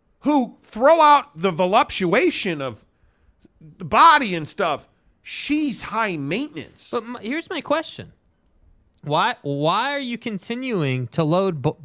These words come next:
Speaker 2: bullets into the chamber? Why are you not?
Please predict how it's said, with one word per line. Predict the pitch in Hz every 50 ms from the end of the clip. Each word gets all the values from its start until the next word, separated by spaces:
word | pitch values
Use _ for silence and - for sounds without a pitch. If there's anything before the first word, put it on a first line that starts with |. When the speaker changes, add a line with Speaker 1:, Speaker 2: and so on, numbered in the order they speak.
| 113 -
Speaker 2:
bullets | 147 151 208 220 185 160 147 - -
into | 190 180 190 190
the | 196
chamber? | - - 254 247 320 349 247 117 80 - - _ _ _ -
Why | 135 151 175 220
are | 269 294
you | 302 269 262 233 214
not? | 190 180 196 262 294 240 143 104 104 -